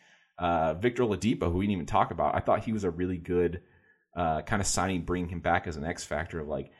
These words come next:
if you get nothing from Oladipo this year because, you know, doesn't come back from the injury, doesn't have the same pop athletically,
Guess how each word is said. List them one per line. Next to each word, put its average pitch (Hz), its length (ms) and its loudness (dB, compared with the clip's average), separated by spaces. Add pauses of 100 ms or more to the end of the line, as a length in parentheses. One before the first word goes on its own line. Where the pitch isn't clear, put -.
(160)
if 107 120 0
you 117 140 2
get 165 220 6
nothing 104 480 0
from 113 340 -6
Oladipo 131 560 0
this 131 240 -2
year 135 160 2
because, 95 460 -4
you 85 80 -4
know, 80 160 -4 (160)
doesn't 87 220 -2
come 87 140 -4
back 82 200 2
from 82 140 -10
the 107 120 -2
injury, 131 380 0
doesn't 98 200 -4
have 71 120 -6
the 73 60 -12
same 69 200 -10
pop 92 320 0
athletically, 113 760 -2